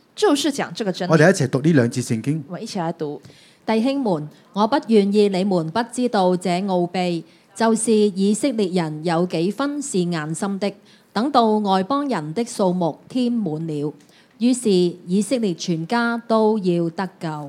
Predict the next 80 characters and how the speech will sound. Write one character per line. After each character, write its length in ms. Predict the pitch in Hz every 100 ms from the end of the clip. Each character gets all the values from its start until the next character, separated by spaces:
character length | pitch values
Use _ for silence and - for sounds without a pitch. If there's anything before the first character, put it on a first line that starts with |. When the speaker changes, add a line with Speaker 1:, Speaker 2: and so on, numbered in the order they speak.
| -
Speaker 2:
係 140 | 156
咪 100 | 165
好 160 | 143 196
明 200 | 165 113
顯 200 | 120 139
啊？ 140 | 120 -
Speaker 1:
是 120 | 359
不 60 | 320
是 80 |
很 80 | 285
明 220 | 165 156
顯？ 240 | 220 202 143 220
Speaker 2:
因 100 | 254
為 80 | 196
佢 100 | 180
哋 100 | 160
硬 280 | 151 131 139
心 140 | 196
唔 180 | 170 117
要 180 | 131 139
吖 60 |
嘛。 260 | 170 151 135
Speaker 1:
因 60 | 427
為 60 | 403
他 100 | 349
們 140 | 320 285
硬 220 | 294 202
心， 320 | - 220 226
他 120 | 254
們 140 | 233 131
不 40 | 160
要。 120 | 151
Speaker 2:
啊， 40 |
保 80 | 196
羅 180 | 247 156
就 140 | 143 151
話 80 | 147
有 100 | 196
一 40 |
個 80 | 170
奧 200 | 160 139
秘。 320 | 139 123 113 - - -
Speaker 1:
保 100 | 190
羅 120 | 190
就 120 | 220 247
說 140 | 294
有 120 | 226
一 40 | 165
個 80 | -
奧 120 | 196
秘。 120 | 202
Speaker 2:
福 140 | 247 240
音 60 |
因 240 | 233 226 214
為 100 | 156
佢 80 | 147
哋 140 | 143
唔 100 | 113 110 139
要 140 | 156 151
就 120 | 123
傳 400 | - - 113 107
到 160 | 127 123
去 60 | 131
外 180 | 117
邦 240 | 107 147 131
啦。 80 | 107
Speaker 1:
福 180 | 214 262
音 160 | 311
因 80 | 320
為 80 | 294
他 120 | 285
們 140 | 262 202
不 100 | 214
要 240 | 262 160
就 120 | - 220
傳 180 | 196 175
到 120 | 190
外 140 | 202 151
邦。 200 | 160 160
Speaker 2:
但 140 | 202